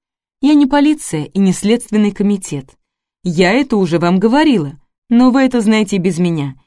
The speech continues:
И преступники это знают, и мои возможности им тоже хорошо известны. Теперь они трижды подумают перед тем, как что-то предпринять». «Но этот преступник ни с кем не договаривается,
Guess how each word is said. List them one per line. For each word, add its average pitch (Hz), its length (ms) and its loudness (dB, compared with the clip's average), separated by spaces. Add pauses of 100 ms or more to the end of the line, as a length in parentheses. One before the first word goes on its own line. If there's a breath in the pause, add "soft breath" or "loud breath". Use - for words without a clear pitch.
(400)
И 233 80 4
преступники 214 720 2
это 208 180 -2
знают, 196 460 -2
и 202 100 -2
мои 190 200 4
возможности 185 760 0
им 233 100 2
тоже 262 240 2
хорошо 170 460 -2
известны. 143 600 -6 (420)
Теперь 226 320 0
они 247 200 4
трижды 254 440 2
подумают 175 580 0
перед 156 260 -2
тем, 233 220 -2
как 180 180 -6
что-то 185 320 -4
предпринять». 180 800 -4 (1120)
«Но 170 180 0
этот 175 260 0
преступник 196 600 -2
ни 190 120 0
с - 100 -10
кем 196 240 0
не 196 100 2
договаривается, 185 880 0